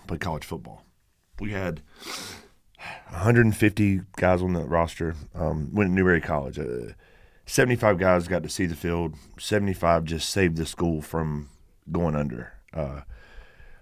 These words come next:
but it, it was funny 'cause you would have those seventy-five that never touched the field. They would tell people that they played, that they played college football, that they played for Newberry, you know. And it's like, man, it was almost, <sighs> come on, man, don't tell people.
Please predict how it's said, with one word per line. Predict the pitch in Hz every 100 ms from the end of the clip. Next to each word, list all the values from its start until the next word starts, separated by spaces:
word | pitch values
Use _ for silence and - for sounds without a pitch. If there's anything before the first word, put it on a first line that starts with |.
| _ -
but | 101
it, | 92
it | 92 95
was | 95 -
funny | 110 104
'cause | 95 92
you |
would | 92
have | 92 90 85 87
those | 95
seventy-five | - 104 95 98 92
that | 80
never | 92 92
touched | 95 82
the | -
field. | 98 104
They | 92
would | 85
tell | - 110
people | 98 85
that | 76
they | 82 87
played, | 90 85 71 - - - -
that | 87
they | 87
played | 80 82
college | 90 78 -
football, | 92 - - - - - - -
that |
they | 98
played | - 90 80
for | 82
Newberry, | 90 82 67 - - - - - _ -
you |
know. | 95 95
And | 90
it's | -
like, | 69 73
man, | 95 101
it | 90
was | 90
almost, | 104 117 87 - - _ - _ - -
<sighs> | - - - _ _ _ -
come | 104
on, | 73 76
man, | 95 123
don't | -
tell | - 85
people. | 78